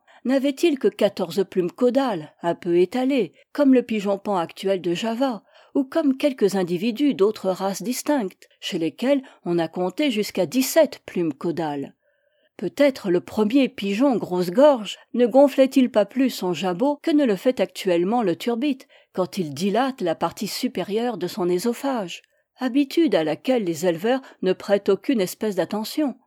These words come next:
parce qu'elle n'est pas un des caractères de cette race. Il ne faudrait pas croire cependant que pour attirer l'attention de l'éleveur, la déviation de structure doit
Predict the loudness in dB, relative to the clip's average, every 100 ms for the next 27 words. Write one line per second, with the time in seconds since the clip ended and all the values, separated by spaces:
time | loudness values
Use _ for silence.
0 | _ -6 -6 0 4 4 2 -2 0 2
1 | 2 0 -2 -2 -4 -6 -4 -4 -4 -10
2 | -6 -6 -4 -8 -6 -10 -10 -14 -16 -20
3 | _ _ _ _ _ _ _ _ -4 0
4 | 0 0 -4 -2 -4 -6 -6 -4 -4 -4
5 | -8 -4 -4 -4 -4 -4 -6 -4 -4 -4
6 | -4 -4 -2 0 0 0 -4 -4 -6 -2
7 | -2 -2 -2 -2 -4 -8 _ _ -2 0
8 | 0 0 -2 -2 -6 -4 -4 -6 -8 -8
9 | -4 -2 -4 -6 -8 -2 -2